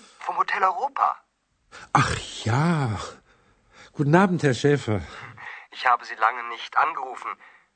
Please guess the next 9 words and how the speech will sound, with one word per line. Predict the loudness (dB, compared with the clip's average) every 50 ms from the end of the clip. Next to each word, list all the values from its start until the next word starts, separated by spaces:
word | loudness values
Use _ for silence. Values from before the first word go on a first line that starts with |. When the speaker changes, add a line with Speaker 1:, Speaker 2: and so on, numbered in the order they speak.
| _ _ -12
Speaker 1:
Entschuldigen | -8 -6 -4 -4 -4 -4 -6 -8 -16
Sie | -16 -18 -18
bitte. | -18 -18 -18 -18 -14 -8 -4
Speaker 2:
Ach, | -4 -4
schon | -4 -4 -6 -4
gut, | -2 -2 -2 0 0
das | -2 -4 -4 -4
macht | -4 -4 -4 -6 -6 -6
nichts. | -6 -6 -6 -8 -16 -14 -14 -12 -12 -14 -16